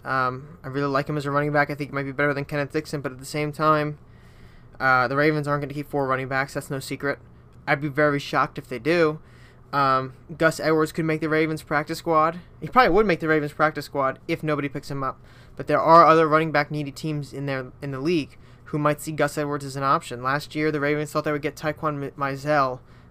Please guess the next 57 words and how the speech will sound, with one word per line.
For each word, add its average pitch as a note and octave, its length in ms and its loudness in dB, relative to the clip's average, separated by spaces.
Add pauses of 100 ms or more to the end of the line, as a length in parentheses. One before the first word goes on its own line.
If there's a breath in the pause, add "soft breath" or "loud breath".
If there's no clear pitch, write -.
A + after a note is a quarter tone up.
on C3+ 80 -4
the C3 80 -8
practice C3+ 380 2
squad. C3+ 320 2
They A#2+ 80 -6
cut D3 240 0
him, C#3+ 180 -2 (340 loud breath)
and, C3 220 -8
uh, C3 160 0
he C#3 220 -4
ends C#3+ 100 -2
up C#3 140 -6
in C#3 60 -8
Chicago, C3+ 580 0
and B2 60 -8
he's B2+ 100 -8
still D#3 180 -4
on C3+ 80 -2
the C3 60 -8
Chicago C3 480 -4
Bears. A#2+ 440 -6 (380 loud breath)
So C3 360 0
Gus D#3 220 -2
Edwards D3+ 300 -2
has D3 220 0
that D3 240 0
opportunity C#3+ 560 -6
too. D3+ 380 -2 (440 loud breath)
Um, B2 320 -4
should D3+ 180 -6
the C#3+ 60 -4
Ravens C#3 300 -4
cut C#3+ 180 -2
him, C#3 100 -2
I C#3 100 -4
think D#3+ 220 -4
someone D#3 380 -2
will E3 80 0
try E3 220 2
to E3 100 2
get E3 180 2
him E3+ 300 -2
if D#3 160 -2
the D#3+ 80 -4
Ravens E3+ 300 2
cut F3 160 0
him, E3 240 -2
but C#3 240 0 (280)
I'm, C#3+ 360 -2 (120)
you C#3+ 140 -10
know, A#2 220 -6
either D3+ 160 0
for D3 100 -10
someone D3 220 -2
else's C#3+ 180 -4
practice - 320 -8
squad, C#3 320 -2